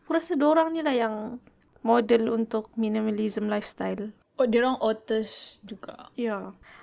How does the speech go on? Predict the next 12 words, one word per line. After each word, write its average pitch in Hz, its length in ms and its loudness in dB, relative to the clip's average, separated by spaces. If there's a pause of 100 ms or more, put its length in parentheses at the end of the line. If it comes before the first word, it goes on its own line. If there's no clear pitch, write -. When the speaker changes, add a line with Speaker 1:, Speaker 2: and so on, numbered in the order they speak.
Speaker 1:
Okey, 262 300 -2
so 269 280 4
diorang 254 340 6
punya 277 280 2
definisi 247 1120 0 (160)
minimalism, 240 880 2 (600)
it 247 140 -2
is 240 200 0
not 294 240 2
about 233 440 2
restricting 226 760 -2
sebenarnya, 208 760 -4